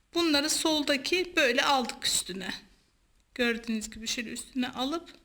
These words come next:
bakın şişi karşıya geçirdim. Ve bunun içinden geçirdim. Bunu bu şekil buraya aldım.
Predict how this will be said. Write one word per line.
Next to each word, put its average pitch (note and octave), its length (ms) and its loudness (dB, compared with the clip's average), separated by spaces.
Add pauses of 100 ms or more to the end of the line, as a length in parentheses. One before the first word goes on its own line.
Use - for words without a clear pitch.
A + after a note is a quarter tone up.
(120)
bakın B3+ 360 -4 (460)
şişi - 340 2
karşıya A#3+ 480 2
geçirdim. G#3 680 -6 (840)
Ve F#4+ 340 0
bunun C4+ 200 -2
içinden G#3+ 560 0
geçirdim. D#4 720 -2 (680)
Bunu D4 260 0
bu D#4 40 -4
şekil D4 520 0
buraya A#3+ 340 0
aldım. G3+ 360 -6